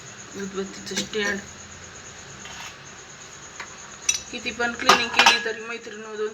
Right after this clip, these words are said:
तीन दिवसाला ना, किती बी घासला तरी दोन तीन दिवसाला पुसावंच लागते देवघर, तरच मग प्रसन्न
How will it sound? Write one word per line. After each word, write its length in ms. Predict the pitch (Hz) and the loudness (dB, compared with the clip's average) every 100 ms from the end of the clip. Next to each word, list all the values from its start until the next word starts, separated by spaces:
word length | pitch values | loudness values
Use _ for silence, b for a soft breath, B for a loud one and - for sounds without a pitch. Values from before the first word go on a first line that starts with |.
| 220 | -2
तीन 140 | 214 | -4
दिवसाला 400 | 220 214 220 208 | -2 0 2 2
ना, 120 | 208 226 - - - - - - - - | 2 0 -6 -12 -14 -14 -14 -14 -14 -4
किती 200 | 180 247 | -2 -2
बी 100 | 233 | 2
घासला 340 | 240 247 220 208 | 4 4 4 2
तरी 140 | 214 202 | 2 2
दोन 180 | 240 254 | 0 0
तीन 140 | 220 226 | -4 -4
दिवसाला 340 | 233 233 208 202 | -4 -2 -2 -2
पुसावंच 360 | 220 240 226 233 | -2 -2 -2 -2
लागते 320 | 214 - 196 | -4 0 -2
देवघर, 360 | 202 196 202 196 | 0 0 -2 -4
तरच 280 | 214 220 208 | -2 -2 -2
मग 220 | 214 214 202 | -4 -6 -4
प्रसन्न 420 | 220 - 214 | -4 -4 -2